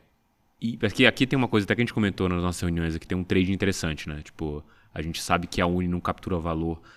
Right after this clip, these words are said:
é, de forma fundamentalista do crescimento da Uniswap, mas o mercado tá literalmente não ligando pra isso.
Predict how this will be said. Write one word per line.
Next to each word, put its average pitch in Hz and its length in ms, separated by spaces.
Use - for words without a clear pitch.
é, 82 180
de 73 100
forma 85 240
fundamentalista 85 720
do 82 140
crescimento 85 540
da 87 80
Uniswap, 95 540
mas 95 200
o 95 60
mercado 90 380
tá - 140
literalmente 92 600
não 101 140
ligando 95 280
pra 98 160
isso. - 280